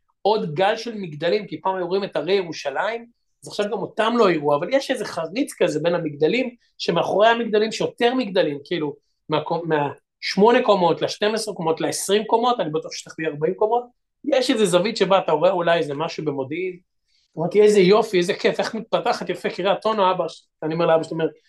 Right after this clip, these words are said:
"בטח, ותראה, ועושים פה קו של מטרונית", "איזה יופי", ממש נהניתי, והיה כיף, ונהניתי, והיה טעים, ואכלתי פלוב, ושתיתי, אה, שתיתי, אה, אה, אה, מלא דברים שיש בישראל,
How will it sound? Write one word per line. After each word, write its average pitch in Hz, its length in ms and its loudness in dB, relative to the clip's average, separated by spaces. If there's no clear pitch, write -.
"בטח, 247 340 4
ותראה, 214 320 0
ועושים 185 300 0
פה 190 140 0
קו 202 140 4
של 196 140 0
מטרונית", 170 680 -2
"איזה 202 200 2
יופי", 196 420 2
ממש 196 440 -4
נהניתי, 208 540 0
והיה 226 160 2
כיף, - 500 -2
ונהניתי, 208 460 2
והיה 196 160 2
טעים, 214 380 -2
ואכלתי 196 420 -4
פלוב, 214 300 -2
ושתיתי, 180 640 -12
אה, 160 280 -2
שתיתי, 190 580 -2
אה, 175 60 2
אה, 170 420 -2
אה, 156 340 6
מלא 175 260 0
דברים 190 320 -2
שיש 180 260 -8
בישראל, 160 500 0